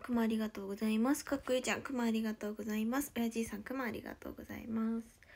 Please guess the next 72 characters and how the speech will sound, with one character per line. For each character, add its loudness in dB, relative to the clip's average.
皆 0
さ -8
ん、 -10
た -8
く -16
さ -6
ん -6
ク -8
マ -4
あ -6
り -8
が -6
と -8
う -6
ご -8
ざ -8
い -8
ま -6
す。 -8
ダ 2
ブ 4
ル 2
サ 0
ラ 0
動 0
画 -2
は 2
サ 0
ラ 4
ピ -4
が 0
撮 -4
ろ 2
う 0
っ -2
て -20
言 -6
っ -12
て -8
く -2
れ -6
た -2
ん -2
で -4
す -16
け -6
ど、 -2
あ -6
の、 -6
あ、 -6
違 6
う。 2
最 4
初 2
は 6
サ -2
ラ 4
ピ 2
が 6
撮 6
っ 2
て 2
っ -2
て -12
言 2
わ 0
れ -8
た -4
ん -4
で -8
す -12
よ。 -14